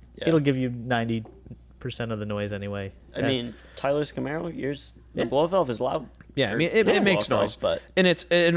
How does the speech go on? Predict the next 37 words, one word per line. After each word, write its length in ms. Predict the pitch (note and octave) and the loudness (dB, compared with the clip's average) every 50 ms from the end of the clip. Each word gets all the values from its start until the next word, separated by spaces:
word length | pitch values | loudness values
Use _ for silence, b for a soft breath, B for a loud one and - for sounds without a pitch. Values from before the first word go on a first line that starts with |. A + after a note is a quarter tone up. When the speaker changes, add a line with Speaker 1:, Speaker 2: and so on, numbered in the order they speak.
| E3 D#3+ | 4 4
Speaker 3:
we're, 120 | D#3+ F3 | 4 4
we're 80 | D#3+ D3 | 4 2
still 200 | - - - G3+ | 0 0 2 2
not 140 | G3+ E3 - | 2 2 2
talking 280 | - C#3 C3+ - C3 | 0 0 0 0 -2
about 340 | A#2+ A#2+ A2 - - - - | -2 0 -2 -2 -2 -10 -8
the 120 | - C3+ - | -6 -6 -6
tuning 640 | - - - - D3 E3 E3+ D3+ D3 C#3+ D3 C#3+ A#2 | -6 -10 -8 -4 0 0 2 2 2 0 0 -2 -2
being 380 | G2 A#2+ C3+ C3+ B2 B2 A#2+ A#2 | -2 -2 -2 -2 -2 -2 -4 -4
better, 340 | - - A2+ B2+ A2 F#2+ F#2 | -2 0 0 0 0 0 -2
the 140 | G#2 A#2 A#2 | -4 -4 -2
Speaker 2:
Yeah. 220 | - A2+ A2+ C3 A#2 | 0 0 2 2 2
Speaker 3:
drivability 560 | D#3+ D3 C3 C#3 D3 C#3 D3 D3 C#3 C#3+ C#3 | 2 0 4 4 4 6 6 4 4 4 4
of 100 | C3 B2+ | 4 2
the 100 | A#2+ - - | -2 -6 -2
Speaker 1:
Yep. 160 | B2 G#2+ G#2+ | 2 2 2
Speaker 3:
car 280 | B2 B2 A#2 A#2 - - | 4 4 2 0 0 -2
is 100 | A2+ A2+ | 0 0
Speaker 2:
Yeah. 180 | F#3+ F4+ D4+ - - - - - | 2 2 0 -2 -6 -12 -14 -4
Speaker 3:
better. 380 | - A2+ A2+ F#2 - - - - - - - - - | -2 -2 -2 -2 -6 -10 -12 -20 -20 -20 -18 -8 -6
Speaker 1:
Mm-hmm. 280 | A#2 A2+ A#2+ A#2+ C3+ | -6 -2 -2 -2 0
Speaker 2:
Why, 180 | C#3+ C#3+ D#3+ - - - | 0 0 -2 -2 -10 -12
uh, 40 | C#3 C#3 C#3 C#3 B B B B B | -10 -10 -10 -12 B B B B B
Speaker 3:
I 80 | B2 B2 | -2 2
Speaker 2:
there's 240 | C#3+ E3+ F#3 F3 | 4 4 6 6
a 40 | F#3+ | 4
Speaker 3:
mean 80 | F#3 F3 | 2 4
Speaker 2:
reason 300 | F#3+ G3+ F#3 G3 F3+ D#3 | 4 4 4 2 2 2
major 260 | D3+ D#3+ D#3 D#3+ D#3 | 2 2 4 4 2
manufacturers 640 | C#3+ D3 C#3 C#3 B2+ - B2+ B2 - - A#2 G#2+ - - - - | 2 2 -4 -4 -2 0 -2 -2 0 -2 -4 -4 -4 -8 -8 2
go 160 | - A#2+ A2+ G#2+ | 4 4 6 6
that 180 | G2+ F2+ - | 2 0 0
step. 280 | - - - F#2+ F#2 - - - | -4 -6 -4 -4 -6 -6 -10 -6
Speaker 3:
Right, 320 | - F3+ G#3+ D3+ - - - | -2 0 0 0 -2 -4 -6
Speaker 2:
Because 260 | A#2 G#2+ - E3+ G#3+ | -4 0 0 2 2
Speaker 3:
right, 100 | G3 A2+ | 2 0
Speaker 2:
it's 240 | - - - - | -4 -6 -8 -10